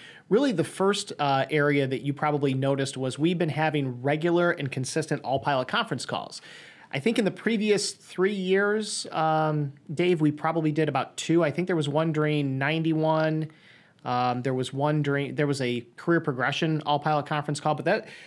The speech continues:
those were really the only two that we had done in about a three-year time frame. And so we did four last year because we wanted to make sure that we gave, you know, you the platform to voice your direction to the M E C and to its officers. And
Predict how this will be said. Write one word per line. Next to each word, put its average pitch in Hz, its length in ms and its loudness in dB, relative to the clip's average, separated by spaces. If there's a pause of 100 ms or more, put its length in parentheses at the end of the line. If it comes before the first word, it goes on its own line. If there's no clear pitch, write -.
(120)
those 254 160 2
were 269 100 2
really 202 280 4
the 151 160 2
only 170 240 4
two 180 240 2
that 160 100 2
we 147 140 2
had 139 140 2
done 147 180 2
in 143 100 0
about 131 160 0
a 123 60 -2
three-year 143 340 -2
time 139 320 -2
frame. 131 260 -2
And 127 120 -4
so 143 100 -2
we 160 140 2
did 208 180 0
four 180 340 2
last 151 380 0
year 131 180 0
because 131 360 -4
we 135 100 0
wanted 147 340 0
to 143 60 0
make 143 220 0
sure 147 160 0
that 131 80 -2
we 131 160 -2
gave, 139 400 0 (400)
you 147 140 0
know, 135 120 2
you 135 260 4
the 160 120 4
platform 147 960 0
to 139 220 2
voice 165 600 2 (100)
your 160 200 4
direction 160 480 2
to 151 80 -4
the 147 140 2
M 147 140 2
E 147 80 4
C 147 240 0
and 135 100 0
to 135 120 -4
its 127 180 -2
officers. 170 560 2
And 208 380 2